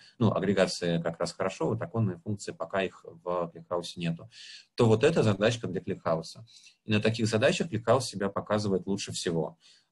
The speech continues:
А, он достаточно хорошо, а, утилизирует ресурсы за счет того, что у него нет транзакци-, ну, нет транзакций, нету определенных классических фичей, которые есть в С У Б Д, но за счет этого он дает скорость.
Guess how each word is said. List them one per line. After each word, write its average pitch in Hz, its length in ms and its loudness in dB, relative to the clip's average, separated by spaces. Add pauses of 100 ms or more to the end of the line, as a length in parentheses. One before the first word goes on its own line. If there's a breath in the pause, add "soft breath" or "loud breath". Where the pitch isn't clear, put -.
А, 82 680 4
он 127 160 2
достаточно 113 580 2
хорошо, 98 640 2
а, 87 80 -4
утилизирует 92 600 -2
ресурсы 87 560 -4
за 98 100 -2
счет 87 240 -10
того, 90 240 -4
что 85 320 -6
у 85 80 0
него 85 220 0
нет 85 260 -2
транзакци-, - 680 -10
ну, 101 100 4
нет 82 240 4
транзакций, 95 560 -2
нету 87 460 -4 (340 loud breath)
определенных 85 640 -2
классических - 540 -6
фичей, 85 320 -6
которые 85 360 -2
есть 85 180 -2
в - 20 -6
С - 60 -12
У - 20 -16
Б 92 100 -4
Д, 139 160 2
но 160 80 2
за 107 140 -2
счет - 200 -6
этого 107 280 -2
он 95 100 -2
дает 87 240 -2
скорость. - 480 -4